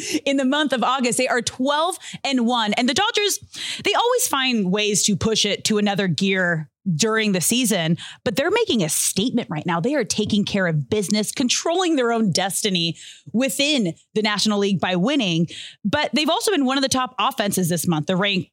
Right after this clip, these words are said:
top three in batting average, O P B, O P S,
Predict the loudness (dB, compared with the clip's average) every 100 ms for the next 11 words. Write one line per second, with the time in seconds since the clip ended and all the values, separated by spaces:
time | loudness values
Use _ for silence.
0 | -4 -2 -2 -2 0 2 0 0 0 0
1 | 0 0 0 0 0 0 0 -2 0 0
2 | 0 0 -2 -2 -2 -2 -2